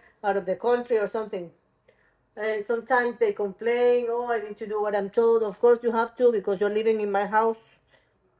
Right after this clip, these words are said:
And we teach them that if they're coming, they ha-, it wa-, it was my house, my rules. And with time they will adjust. Now we no longer have to rescue our kids from bad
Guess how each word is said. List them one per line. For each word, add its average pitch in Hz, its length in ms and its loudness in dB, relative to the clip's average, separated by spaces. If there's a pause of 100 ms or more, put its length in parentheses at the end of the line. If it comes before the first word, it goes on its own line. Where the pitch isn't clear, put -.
(120)
And 202 200 -4
we 202 120 2
teach 226 360 -8
them 196 280 -2
that 185 280 -2
if 190 220 -4
they're 196 180 -2
coming, 254 500 0 (220)
they 196 260 0
ha-, 202 200 -4
it 202 120 0
wa-, 196 280 2
it 202 100 -2
was 202 220 -2
my 214 140 -4
house, 220 240 -2
my 202 120 -6
rules. 190 440 -4 (480)
And 226 160 -10
with 214 160 -8
time 247 280 0
they 233 80 -2
will 202 180 -2
adjust. 202 440 -6
Now 240 320 -2
we 202 140 -2
no 208 100 -2
longer 208 240 -4
have 208 180 -6
to 208 120 -4
rescue 202 540 -8
our 180 180 -10
kids 190 300 -10
from 185 280 -6
bad 185 220 2